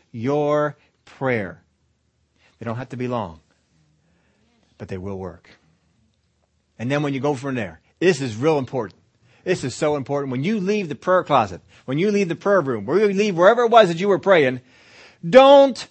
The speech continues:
speak against what you prayed. That's taking the key out of the ignition. Don't do it. That's taking the word of God out of your mouth. That's putting something else in there. Keep the word in your mouth. "Yeah, but you don't know the thoughts that are going through my head."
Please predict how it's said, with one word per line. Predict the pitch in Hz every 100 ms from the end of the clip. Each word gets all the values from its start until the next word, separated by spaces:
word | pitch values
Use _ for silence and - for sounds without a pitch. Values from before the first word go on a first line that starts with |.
| _ _
speak | - - - 233 247 240 - - _ _
against | - 208 247 233
what | 233 240
you |
prayed. | 220 285 220 104 87 _ _ _ _ _ _ _ _ _ _ _ _
That's | 208 208
taking | 233 214
the | 208
key | 247 240
out | 233
of |
the | 247
ignition. | 240 262 - 117 _ _ _ _ _ _ -
Don't | 269
do | 262 277
it. | 151 _ _ _
That's | - 226
taking | 254 233 208
the | 185
word | 185 247 285
of | 247
God | 226 220
out | 214
of | 220
your | 226
mouth. | 240 240 113 - - _ _ _ _ _ -
That's | 180
putting | - 214 190
something | 233 240
else | 226
in | 202
there. | 170 101 - _ _ _
Keep | - 220 254 - _ _ -
the | 208
word | 214 202 190 147 196 208 - _ _ -
in | 196
your | 214
mouth. | 240 254 143 98 - - _ _ _ _ _
"Yeah, | - 208
but | 170
you | 196
don't | 208
know | 190
the | 170
thoughts | 151 233 -
that | 190
are |
going | 170 170 160
through | -
my | 143 131
head." | 120 87